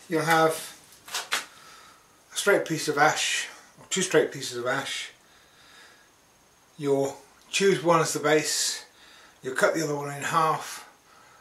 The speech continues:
making two bulb lengths effectively to make the lids. Um, and they'll all be roughly the same size 'cause they came from the same piece of branch or trunk or whatever.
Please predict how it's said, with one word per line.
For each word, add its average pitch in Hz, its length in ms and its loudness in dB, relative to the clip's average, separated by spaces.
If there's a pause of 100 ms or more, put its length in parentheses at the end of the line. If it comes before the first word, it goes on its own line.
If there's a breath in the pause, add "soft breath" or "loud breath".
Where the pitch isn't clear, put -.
(180 soft breath)
making 139 400 -8
two 147 200 0
bulb 143 280 -2
lengths 127 240 -8
effectively 147 640 -4 (800 soft breath)
to - 80 -14
make 156 180 -4
the 147 80 -8
lids. - 580 0 (1200 soft breath)
Um, 147 640 0 (1300 loud breath)
and 156 160 2
they'll 147 140 4
all 143 80 2
be 135 100 -4
roughly 135 280 -6
the 127 60 -6
same 131 220 -6
size 147 260 0
'cause - 120 -8
they 135 140 -10
came 143 180 -6
from 139 140 -10
the 139 60 -8
same 143 320 -6
piece 151 200 -6
of 143 140 -12
branch 165 380 -2
or 131 200 -4
trunk 143 360 -6
or 127 60 -6
whatever. 123 520 -6